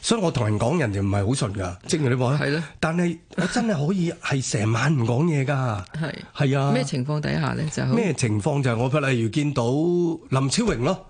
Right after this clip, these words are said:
Speaker 1: <laughs>講笑啦，因為林超榮講晒咯，
Speaker 2: 係。
Speaker 1: 咁我咩嘢都係講呢？咪，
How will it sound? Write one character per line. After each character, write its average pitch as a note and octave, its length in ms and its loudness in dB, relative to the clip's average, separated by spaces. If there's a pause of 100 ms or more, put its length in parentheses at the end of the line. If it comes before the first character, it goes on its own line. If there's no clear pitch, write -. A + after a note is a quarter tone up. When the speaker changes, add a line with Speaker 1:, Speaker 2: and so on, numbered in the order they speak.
Speaker 1:
<laughs> F#3+ 920 -2
講 C3+ 160 0
笑 B2 160 0
啦， A#2 200 0
因 E3 120 0
為 E3 80 0
林 D3+ 320 -2
超 A#3 100 2
榮 E3+ 100 0
講 B2 180 0
晒 C3+ 180 0
咯， D3+ 120 0 (200)
Speaker 2:
係。 F#3+ 120 0
Speaker 1:
咁 G3+ 60 2
我 F#3 80 2
咩 E3+ 220 0
嘢 - 100 -4
都 G3+ 80 2
係 E3 120 -2
講 D3 260 0
呢？ D#3 120 0
咪， C3+ 200 -4